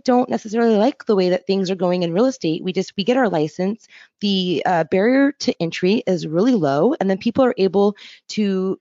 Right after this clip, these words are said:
basically deal with contracts that are the biggest investment in most people's lives. It just was mind-boggling to me. So I really wanted to have an approach where my brokers could contact me. I had an open door policy.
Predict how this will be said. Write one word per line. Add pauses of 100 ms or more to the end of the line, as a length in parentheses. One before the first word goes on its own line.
basically
deal
with
contracts
that
are
the
biggest
investment
in
most
people's
lives.
It
just
was
mind-boggling
to
me. (520)
So
I
really
wanted
to
have
an
approach
where (800)
my
brokers
could
contact
me.
I
had
an
open
door
policy.